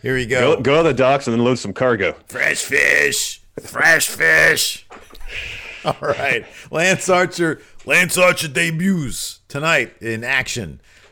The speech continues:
Speaker 1: Uh, Kenny Omega versus Trent Beretta.
Speaker 2: That'll be a good match.
Speaker 1: That'll be a really good match. Uh, hopefully Trent doesn't spill coffee on his jacket like he did at Starrcast.
Speaker 2: I know.
Speaker 1: Uh, and then we got Cody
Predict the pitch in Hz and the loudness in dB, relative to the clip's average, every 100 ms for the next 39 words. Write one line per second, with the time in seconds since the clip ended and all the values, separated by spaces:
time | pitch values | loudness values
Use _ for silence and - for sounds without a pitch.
0 | _ 104 104 98 98 80 156 156 156 147 | _ -4 0 0 -2 -4 0 0 0 0
1 | 156 123 107 85 131 120 123 104 - 139 | 0 0 -2 -2 -4 -4 -8 -10 -8 -4
2 | 147 - 113 127 123 95 73 - _ - | -4 -6 -4 -2 -2 -4 -10 -18 _ -4
3 | 127 95 82 80 78 80 - _ 101 123 | -2 -2 -6 -6 -6 -10 -14 _ -10 -4
4 | 123 120 123 113 95 87 71 - _ _ | -2 -2 -2 -4 -4 -10 -12 -20 _ _
5 | _ - 95 95 95 90 87 78 101 - | _ -12 -8 -6 -4 -6 -8 -10 -10 -6
6 | 110 101 123 104 110 95 - 104 - 123 | -6 -4 -6 -6 -8 -8 -8 -8 -6 -6
7 | - 104 87 80 92 82 82 76 78 78 | -6 -8 -10 -10 -8 -8 -8 -12 -14 -12
8 | 85 80 - 92 80 - 73 73 - _ | -10 -10 -10 -10 -10 -12 -16 -16 -20 _
9 | _ - 87 90 92 85 - 110 110 104 | _ -8 -6 -2 -2 -4 -8 -6 -2 -2
10 | - 113 117 117 113 110 113 95 - 170 | -4 -6 -4 -6 -6 -2 -2 -2 -4 0
11 | 190 143 131 | 0 0 -8